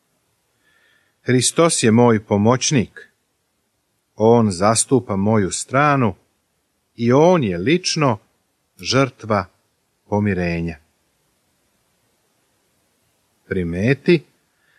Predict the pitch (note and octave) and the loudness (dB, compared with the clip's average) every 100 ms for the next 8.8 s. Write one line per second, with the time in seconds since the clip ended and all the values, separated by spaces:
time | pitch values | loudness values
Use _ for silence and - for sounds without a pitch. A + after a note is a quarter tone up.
0 | _ - F#2+ F#2+ C#3 D3+ A2+ F#2+ C3 - | _ -6 -4 2 2 2 0 0 -2 0
1 | F3 D3+ C#3+ - D#3 D#3 - G#2+ F#2 - | 0 0 -2 -2 -2 -2 -2 -4 -4 -4
2 | F#2+ F2+ E2+ F#2+ F2 _ _ _ - F2+ | -4 -6 -8 -10 -10 _ _ _ -4 -4
3 | - F2+ D#2 - _ _ _ _ C3+ A2 | -4 -10 -10 -16 _ _ _ _ -2 0
4 | G#2 F#2+ F#2 G2+ G2 - G2+ E2+ E2 E2+ | 0 0 0 0 0 -4 -10 -10 -14 -16
5 | - _ _ _ - B2+ B2+ - D3 C3+ | -20 _ _ _ -4 -2 -2 -2 0 2
6 | C#3 C#3 C3+ D3 - B2+ A2 - C#3 D3 | 0 0 0 -2 0 0 0 -2 0 2
7 | E3 B2+ G#2 A#2 G2 - F#2 F2 F2 E2 | 2 2 2 2 2 -2 -6 -6 -6 -6
8 | F#2 E2+ - F#2 - D#2+ - | -4 -4 -6 -14 -16 -18 -18